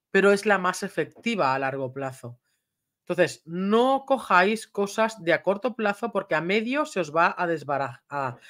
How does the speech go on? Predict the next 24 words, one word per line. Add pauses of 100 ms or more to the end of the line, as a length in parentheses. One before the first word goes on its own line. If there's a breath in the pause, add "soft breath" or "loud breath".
(380 loud breath)
a
desajustar, (680)
¿vale? (960 soft breath)
Eh,
tenéis
que
ir
siempre (100)
hacia, (260)
hacia
el
largo
plazo,
pero
a
largo
plazo (800 soft breath)
tenéis
que
mentalizaros, (760)
¿vale?
Tenéis
que
mentalizaros